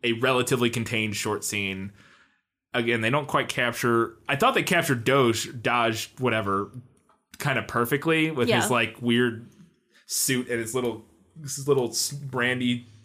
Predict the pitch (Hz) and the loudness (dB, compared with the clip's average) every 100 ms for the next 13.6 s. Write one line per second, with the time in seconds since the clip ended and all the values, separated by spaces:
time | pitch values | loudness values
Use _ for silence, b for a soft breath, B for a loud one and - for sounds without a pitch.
0 | _ 135 123 131 123 - 139 113 117 117 | _ -2 2 2 0 -2 -4 -4 -2 0
1 | 117 117 120 110 104 117 107 101 B B | 0 0 -2 -2 -4 -2 -2 -4 B B
2 | B 147 143 135 127 120 120 120 110 113 | B -2 0 0 0 0 -2 -2 0 0
3 | 117 113 113 113 113 123 120 113 - 117 | 0 0 -2 0 -2 0 0 0 2 2
4 | 113 117 120 117 - 117 117 117 117 120 | 2 -2 -2 -2 0 0 0 0 -2 -6
5 | B B B - 131 110 101 95 - _ | B B B -4 2 2 2 -4 -10 _
6 | _ _ _ _ _ - 151 165 175 160 | _ _ _ _ _ -4 0 2 4 4
7 | 139 131 120 110 113 104 - - - - | 6 6 4 2 0 -2 -4 -6 -6 -6
8 | - 147 113 - - - 131 113 110 139 | 0 2 2 -2 -14 -6 2 2 2 -2
9 | - 127 - B B 175 156 - 196 165 | 0 0 0 B B -4 -4 -2 0 0
10 | - 156 127 123 123 110 117 - 107 104 | 2 2 4 2 2 0 0 0 -2 2
11 | 110 107 101 107 101 101 - 82 - - | 2 2 0 -2 0 0 -4 -12 -14 -2
12 | 120 107 110 117 - - 110 92 85 98 | 0 2 2 0 0 -2 -2 -2 -4 -4
13 | 95 95 87 87 90 | -4 -6 -6 -6 -8